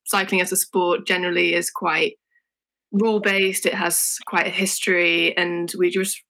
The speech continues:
really wanted to showcase how Iris designs kind of break away from that expected form, and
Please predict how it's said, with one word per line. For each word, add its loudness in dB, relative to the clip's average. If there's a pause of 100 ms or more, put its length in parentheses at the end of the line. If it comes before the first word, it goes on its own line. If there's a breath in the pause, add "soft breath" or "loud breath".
really 0
wanted 0
to 0 (340)
showcase 0
how -2 (140)
Iris 2
designs 0
kind -2
of -6
break 0
away 2
from -6
that 0 (160)
expected -2
form, 0
and -6